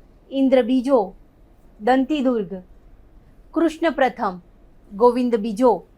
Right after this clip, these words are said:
ધ્રુવ, ગોવિંદ ત્રીજો, અમોદ વર્ષ પ્રથમ,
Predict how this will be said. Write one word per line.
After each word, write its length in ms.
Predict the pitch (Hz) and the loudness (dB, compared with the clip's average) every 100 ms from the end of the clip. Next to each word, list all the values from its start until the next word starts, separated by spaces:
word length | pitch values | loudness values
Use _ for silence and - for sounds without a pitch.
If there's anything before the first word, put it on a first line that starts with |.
| _ _ - - _ _ - - _ _ _ 202 | _ _ -20 -20 _ _ -20 -20 _ _ _ -12
ધ્રુવ, 500 | 196 285 311 240 180 _ _ _ _ - - _ - _ _ - _ _ _ _ _ _ - 196 | -2 2 2 0 -6 _ _ _ _ -20 -20 _ -20 _ _ -20 _ _ _ _ _ _ -16 0
ગોવિંદ 380 | 233 240 269 | 2 2 0
ત્રીજો, 560 | 262 - 254 240 247 - _ _ _ - _ _ _ | -2 -4 -2 2 2 2 _ _ _ -20 _ _ _
અમોદ 420 | 247 262 302 359 339 | 2 4 4 4 4
વર્ષ 380 | 285 269 - | 2 2 -2
પ્રથમ, 460 | 233 226 254 220 | -4 -2 0 -2